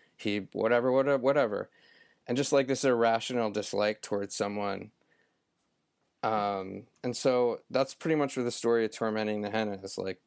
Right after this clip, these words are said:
this couple goes to a rural area to put on, like, a political play, and they're confronted by, by this mysterious guy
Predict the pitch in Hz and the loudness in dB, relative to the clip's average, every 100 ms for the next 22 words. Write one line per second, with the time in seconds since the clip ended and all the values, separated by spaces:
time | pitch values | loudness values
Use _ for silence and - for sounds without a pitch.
0 | - 104 - - - 123 123 120 117 117 | -8 -6 -6 -4 0 2 2 2 2 -2
1 | - _ _ _ _ _ _ _ _ _ | -8 _ _ _ _ _ _ _ _ _
2 | 117 113 110 - - 107 107 113 113 110 | -2 0 -2 -6 -2 0 2 4 4 4
3 | 104 113 113 113 110 107 101 - 107 107 | 2 0 2 2 2 0 -2 -2 0 0
4 | 104 101 - 101 98 - 107 107 104 104 | -2 -6 -6 -6 -4 -4 0 0 -2 -6
5 | - - 117 113 110 110 _ _ _ _ | -6 0 2 2 0 -4 _ _ _ _
6 | _ _ - 110 110 104 - 107 - 117 | _ _ -6 -2 -2 -2 -4 -4 0 0
7 | 113 110 101 101 101 - 104 101 - - | 0 -2 0 0 -2 0 0 0 -6 -10
8 | _ 113 101 - 113 107 101 - 113 117 | _ -8 -8 -2 0 0 0 -2 2 4
9 | 107 101 101 | 4 0 -4